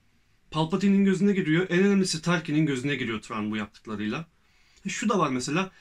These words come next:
bir kısımda bir şantaj yapacaklar bir tane amirale. Bunu size anlatamam çünkü ana konu bu, direkt spoiler olur. Spoiler vermek istemiyorum çünkü bir tek o konu var. Başka hiçbir konu yok. Şantaj yapacaklar. Gelen kadın, bu dediğim kadın da bu arada Vali Price.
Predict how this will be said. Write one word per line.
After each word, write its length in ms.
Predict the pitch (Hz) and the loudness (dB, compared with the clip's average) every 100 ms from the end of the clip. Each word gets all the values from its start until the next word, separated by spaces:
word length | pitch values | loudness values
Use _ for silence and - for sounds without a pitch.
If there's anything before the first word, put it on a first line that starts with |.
| - - - | -20 -14 -2
bir 120 | 247 | -2
kısımda 360 | - - 175 190 | 0 0 2 2
bir 60 | |
şantaj 400 | 190 175 170 196 | 2 0 2 2
yapacaklar 540 | 180 135 117 107 110 104 | 2 0 -6 -6 -8 -8
bir 100 | 123 | -8
tane 320 | 117 107 104 _ - | -6 -4 -6 _ -12
amirale. 400 | 117 104 117 170 | -6 -4 -4 0
Bunu 140 | 165 | -2
size 180 | 165 170 | 0 0
anlatamam 340 | 160 160 175 131 | 0 0 -2 -2
çünkü 200 | - - | -6 -2
ana 180 | 165 | 0
konu 240 | 175 160 160 | 2 0 0
bu, 100 | 165 | 0
direkt 200 | 170 - | -2 -2
spoiler 340 | - 160 131 | -6 -2 -2
olur. 160 | - 165 | -2 -4
Spoiler 400 | - - 156 147 | -8 -4 -2 -2
vermek 240 | 143 165 | 0 -2
istemiyorum 340 | - 160 147 190 | 0 -2 0 -4
çünkü 180 | 190 185 | -4 0
bir 60 | |
tek 140 | 202 - | -2 -2
o 100 | 208 | -4
konu 220 | 175 139 | -2 0
var. 160 | 120 113 | -2 -4
Başka 220 | 135 196 | -4 -4
hiçbir 180 | 185 - | -4 -6
konu 200 | 156 147 | -4 -2
yok. 160 | 113 - | -4 -2
Şantaj 420 | 196 202 233 220 | 2 2 2 0
yapacaklar. 500 | 156 131 135 185 208 - _ _ | 0 0 -2 -2 -2 -4 _ _
Gelen 320 | 180 190 190 | 2 4 4
kadın, 360 | 190 156 185 160 | 2 0 0 -2
bu 40 | - | -4
dediğim 260 | 160 147 151 | -2 0 -2
kadın 240 | 165 165 | 0 0
da 80 | 160 | 0
bu 100 | 139 | 0
arada 300 | 131 120 170 180 - | -2 -2 -4 -6 -6
Vali 380 | 143 139 143 127 | 0 2 2 0
Price. 300 | 147 127 | -2 -2